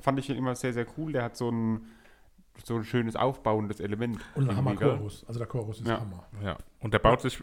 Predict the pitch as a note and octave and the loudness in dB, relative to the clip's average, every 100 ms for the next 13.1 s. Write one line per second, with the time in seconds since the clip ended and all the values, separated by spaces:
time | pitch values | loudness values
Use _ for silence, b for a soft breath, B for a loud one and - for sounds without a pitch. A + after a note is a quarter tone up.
0 | G#2+ - A#2 A2+ A2 A2+ A2 G#2+ - - | -10 2 4 4 2 4 2 2 -4 -4
1 | G#2+ - - A#2 - A2 A2+ G#2 A#2 A#2 | -4 -4 -6 -6 -2 -2 2 0 0 2
2 | A2 A2 - G#2 G#2 G#2+ G2 G2 A2 A#2 | 2 2 -2 -2 0 0 4 4 4 0
3 | - F2+ E2+ G2+ - G#2 G2+ B B B | -2 -2 -2 -4 0 2 2 B B B
4 | G#2 A2 G#2+ G#2 G#2+ A#2 A#2 A2+ - - | 4 4 6 4 6 6 4 2 0 2
5 | A2+ A2+ C3 B2+ G#2 F#2+ - F2+ - G2+ | 2 2 0 4 4 4 2 -2 -2 -2
6 | G#2 A2 A#2 G#2+ F2+ F2 - - B2+ G#2 | 4 4 4 2 2 0 -2 0 2 2
7 | A#2 G#2 G2+ F#2+ D3 D3 - C#3 C3 C3 | 2 0 -4 0 0 0 0 2 4 2
8 | - - G#2 G#2 - - D#2 F#2 F#2+ - | 0 -2 -2 -4 -8 -16 -4 -4 -4 -4
9 | E2+ E2 - - C#3+ C#3 C#3 C3 - C#3+ | -2 -2 -6 0 2 2 0 -2 0 -2
10 | A#3 E3 A#2 b b b b b b b | -2 -4 -8 b b b b b b b
11 | A#2 A2+ A2 A2+ b b b C#3+ C3 C3 | -8 -8 -8 -12 b b b -8 -4 -4
12 | B2+ B2 A#2 A#2 A2+ A2+ G#2+ G2+ G#2+ F#2 | -2 -4 -4 -6 -4 -6 -6 -6 -6 -4
13 | F2 | -6